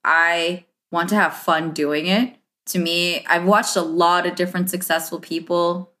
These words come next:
make, make their way to success and beyond and have triumphs and failures and all that. And I'll never know their full personal journey.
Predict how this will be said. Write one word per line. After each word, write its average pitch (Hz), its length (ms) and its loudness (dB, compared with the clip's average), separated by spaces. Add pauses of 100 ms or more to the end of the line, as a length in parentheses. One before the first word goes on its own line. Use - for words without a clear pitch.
(720)
make, 165 420 -2 (440)
make 190 260 4
their 196 140 4
way 170 260 2
to 165 240 -4
success 160 500 -2
and 160 220 -4
beyond 160 400 0
and 165 160 -2
have 156 380 -2
triumphs 165 440 -2
and 160 140 -10
failures 165 440 0
and 170 100 -4
all 160 100 -2
that. 165 160 2
And 160 100 0
I'll 175 140 4
never 190 240 6
know 165 320 0
their 160 240 0
full 160 260 -4
personal 156 460 -6
journey. 156 540 0